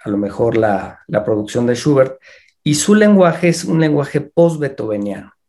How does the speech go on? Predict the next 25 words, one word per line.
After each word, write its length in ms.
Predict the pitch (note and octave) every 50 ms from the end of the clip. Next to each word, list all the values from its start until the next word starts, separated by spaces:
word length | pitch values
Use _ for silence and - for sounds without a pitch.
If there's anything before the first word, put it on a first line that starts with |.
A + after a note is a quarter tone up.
| _ _ _ _ _ _ -
es 200 | - B2 A#2+ A#2+
decir, 420 | B2 A2+ - C3 B2+ B2 A2+ - - - - _ _ _ _ _ _ _ _
todavía 720 | - E3 E3+ F3 E3+ E3 E3 E3 D#3+ D#3+ D#3+ D#3+ E3 - -
hay 540 | D3 C#3+ D3 D3+ D3+ D3+ D3+ D#3 - - _ _ _ _ _ _ _ -
un 280 | D#3 E3+ F#3 F#3+ F3
sabor 600 | F3 - - E3+ D3+ D3+ D3+ D#3 D#3+ E3 D#3+ D#3
ligeramente 1120 | D#3 D3 C#3+ - - D3+ D3+ D3 D3 D3 D3 C#3 C#3 C3+ C3+ - - C#3 C3+ C3 C3 C3 _ _ _ _ _ _ _ -
clásico, 640 | C3+ C#3 C#3 C#3 C#3 - - C3+ C3 - B2 B2 A#2
se 140 | - A#2
podría 300 | - - A2 A2+ A2+ A#2
decir, 400 | A#2+ A#2 A#2 - - B2 B2 - -
aunque 440 | - B2 A2 G#2+ - A2 A2 G#2 -
Schubert 380 | - - - B2+ A#2+ A#2+ A2 -
es 140 | G#2+ - -
un 80 | G2
compositor 400 | G2 G#2 - G#2 G2+ - - G#2
romántico, 640 | G#2 G#2+ A2 A2+ A2+ G#2 G2+ G#2+ G#2 - - - - - - _ _ _ _ _ _ _ _ _
pero, 480 | - C3 C3 C3 C3 C3 C3 - - _
eh, 140 | E3 - - -
Schubert, 520 | - - E3+ E3+ F3 E3 D#3+ D#3 - -
digamos, 480 | - D3 C3+ C#3 C#3 C#3+ C#3 C#3 - - -
nos 320 | D3+ D#3 D3 C3+ C3 B2+ C3+
recuerda 540 | C3 - - F3+ F3 F3+ F3 E3 D#3+ D3+
a 20 | C#3+
veces, 680 | D3 D3 C#3+ C#3+ - - C#3 C3+ C3+ - - _ _